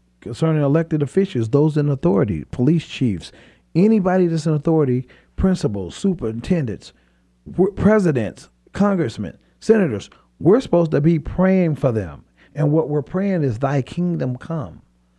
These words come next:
thy wi-, God, your will be done in, in their lives here on earth as it is in heaven." But we don't wanna do that. We wanna lean to our own understanding, and we wanna talk about 'em. We wanna, we wanna cut 'em down with our tongue. We wanna use that two-edged sword to rip 'em up.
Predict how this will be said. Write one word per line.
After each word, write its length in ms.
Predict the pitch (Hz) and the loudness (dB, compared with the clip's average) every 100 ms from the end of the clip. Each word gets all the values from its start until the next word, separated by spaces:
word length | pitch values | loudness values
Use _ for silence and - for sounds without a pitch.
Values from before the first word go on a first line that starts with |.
| _ - | _ -8
thy 320 | 117 147 143 | -2 0 0
wi-, 560 | 110 151 190 - - - | 2 2 2 -2 -16 -2
God, 420 | - 208 196 113 110 | 2 2 0 -2 4
your 220 | 208 233 | 4 4
will 260 | 160 123 | 4 2
be 160 | 107 107 | 0 -2
done 380 | 98 82 65 - _ _ - | -4 -8 -12 -18 _ _ -4
in, 160 | 139 120 | -4 0
in 200 | 139 127 | 2 2
their 180 | 120 | 0
lives 340 | 117 101 98 - | 0 -2 -4 -2
here 220 | 135 113 | 0 0
on 140 | 107 | -2
earth 220 | 101 104 113 | -2 -4 -4
as 260 | 92 90 | -6 -6
it 80 | 95 | -8
is 120 | 87 | -8
in 80 | 85 | -6
heaven." 360 | 95 87 64 - _ _ _ - | -6 -6 -10 -20 _ _ _ -2
But 300 | 143 139 - _ _ | 0 0 -8 _ _
we 200 | - 175 | 0 4
don't 240 | 214 180 - | 4 2 0
wanna 240 | 165 180 | 0 0
do 240 | 147 202 202 | 0 2 2
that. 300 | 127 78 113 | 0 0 0
We 100 | 180 | 2
wanna 240 | 180 147 | 0 0
lean 220 | 156 160 | 0 0
to 80 | 156 | -2
our 80 | 151 | -2
own 100 | 151 | -2
understanding, 480 | 143 131 160 143 131 - - 95 | -4 -4 -2 -2 -4 -12 -14 -4
and 80 | |
we 100 | 131 | 0
wanna 240 | 160 110 80 | 0 -2 -6
talk 300 | - 110 - | -10 -10 -10
about 260 | 80 85 | -12 -14
'em. 120 | 78 - - - _ | -16 -20 -20 -20 _
We 100 | 143 | -8
wanna, 300 | 135 107 - | -8 -12 -10
we 140 | - 139 | -6 -4
wanna 240 | 113 - | -6 -8
cut 200 | - 151 | -2 0
'em 120 | 117 | 0
down 320 | 120 120 110 | -2 -4 -6
with 80 | 101 | -6
our 140 | 92 87 | -8 -10
tongue. 500 | - 127 95 65 78 | -8 -8 -8 -12 -4
We 140 | 139 | -2
wanna 160 | 120 113 | 0 0
use 180 | 113 | 0
that 180 | 107 95 | -2 -6
two-edged 380 | - 123 107 87 | -4 -4 -4 -8
sword 300 | - 120 113 | -6 -4 -4
to 80 | 85 | -4
rip 260 | 85 120 | -2 -2
'em 180 | 110 113 | -2 -8
up. 240 | 104 - | -8 -12